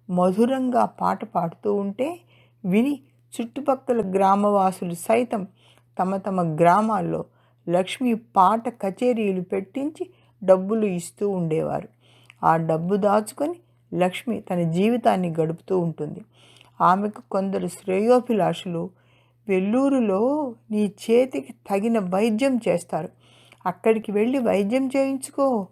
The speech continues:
నీ చెయ్యి బాగవుతుంది" అని చెప్తారు. ఆమె మెల్లిమెల్లిగా కొంత ధనం కూడబెట్టుకొని,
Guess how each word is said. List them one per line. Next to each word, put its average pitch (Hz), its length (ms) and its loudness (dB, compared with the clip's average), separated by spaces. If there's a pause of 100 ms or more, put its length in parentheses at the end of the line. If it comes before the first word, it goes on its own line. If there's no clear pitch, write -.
(120)
నీ 202 220 0 (120)
చెయ్యి 240 220 2
బాగవుతుంది" 220 1040 2 (380)
అని 220 160 0
చెప్తారు. 185 500 -6 (480)
ఆమె 185 300 2
మెల్లిమెల్లిగా 208 1120 0
కొంత 185 500 -6
ధనం 180 420 -2
కూడబెట్టుకొని, 226 840 -2